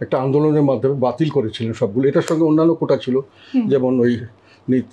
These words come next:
Speaker 1: এই স-, স-, আহ, যারা পার্বত্য চট্টগ্রাম এগুলো বা জেলাভিত্তিক অথবা, এই, প্রতিবন্ধী অথবা
Speaker 2: হুম।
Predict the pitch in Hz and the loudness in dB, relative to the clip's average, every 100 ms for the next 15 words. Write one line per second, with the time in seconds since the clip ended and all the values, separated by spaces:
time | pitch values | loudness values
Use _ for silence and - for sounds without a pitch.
0 | - 123 110 - - - - - 147 117 | -4 0 0 -2 -8 -10 -14 -6 -2 0
1 | 113 107 - _ _ _ - 123 117 131 | 0 -2 -8 _ _ _ -2 0 0 0
2 | 120 123 127 135 120 113 120 113 117 113 | 0 -2 -2 -2 -2 0 0 0 -2 -4
3 | - 120 101 120 117 117 - 117 120 123 | -2 -2 0 0 0 -4 -6 -2 -2 0
4 | 117 117 - _ _ _ - _ _ - | 0 0 -4 _ _ _ -20 _ _ -8
5 | 92 85 - - - - 135 135 123 117 | -6 -6 -4 -8 -8 -6 -2 0 0 0
6 | 120 117 117 131 113 | 0 0 2 2 0